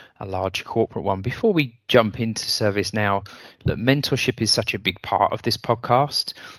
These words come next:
What have been some of the tipping points of your career? And I suppose, what are some of the lessons you've learned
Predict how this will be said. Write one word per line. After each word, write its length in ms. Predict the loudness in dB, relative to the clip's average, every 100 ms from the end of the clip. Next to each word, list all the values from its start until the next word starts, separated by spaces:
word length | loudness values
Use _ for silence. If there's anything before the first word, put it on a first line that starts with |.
| _ _
What 80 | 4
have 100 | 6
been 200 | 6 4
some 240 | 2 2
of 60 | 6
the 280 | 6 4 0 0
tipping 380 | 2 2 0
points 360 | 2 0 2 0
of 80 | 0
your 200 | -2 -2
career? 420 | -2 2 4 2
And 160 | 0 -2
I 40 |
suppose, 380 | -2 0 -2 0
what 120 | 0
are 60 | 2
some 180 | 0 0
of 80 |
the 80 | -2
lessons 640 | 0 2 2 -2 -4 -4 -4
you've 140 | 0
learned 520 | 2 2 2 -2 -8